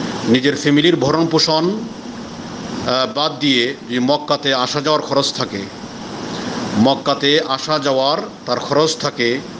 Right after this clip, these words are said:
এবং শারীরিক ক্ষমতা থাকে, তার উপরে হজ ফরজ এবং এটা জরুরি ভিত্তিতে আদায় করা উচিত। কারণ বলা যায় না তার মৃত্যু কখন চলে আসে। আর যার সামর্থ্য রয়েছে অথচ সে হজ করেনি,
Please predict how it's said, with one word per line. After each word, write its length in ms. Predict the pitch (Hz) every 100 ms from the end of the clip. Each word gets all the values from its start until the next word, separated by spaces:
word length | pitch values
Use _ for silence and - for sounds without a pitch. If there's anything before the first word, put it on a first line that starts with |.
| - - - - -
এবং 220 | 113 131
শারীরিক 380 | - 139 151 165
ক্ষমতা 320 | 165 160 151
থাকে, 420 | 117 117 123 139 - - - - - - - - -
তার 260 | 135 139
উপরে 460 | 147 151 151 175 247 - 117
হজ 160 | 131 135
ফরজ 560 | - 139 139 156 - 135
এবং 240 | 139 151
এটা 140 | 147
জরুরি 320 | 139 147 156 170
ভিত্তিতে 320 | 165 165 147
আদায় 180 | 135 135
করা 140 | 123
উচিত। 320 | 110 - 104 87 - - - - - - - - - - -
কারণ 200 | 131 127
বলা 200 | 147 165
যায় 140 | 175
না 120 | 165
তার 240 | 135 143 135
মৃত্যু 200 | 143 131
কখন 220 | 147 143
চলে 180 | 139 131
আসে। 260 | 113 - 143 - - - - - - - - - - - - - 113
আর 200 | 123 127
যার 300 | 139 156 170
সামর্থ্য 420 | - 175 208 190
রয়েছে 440 | 147 139 156 202 285 - - 147
অথচ 260 | 147 180
সে 140 | 190 180
হজ 280 | 156 165
করেনি, 360 | - 151 127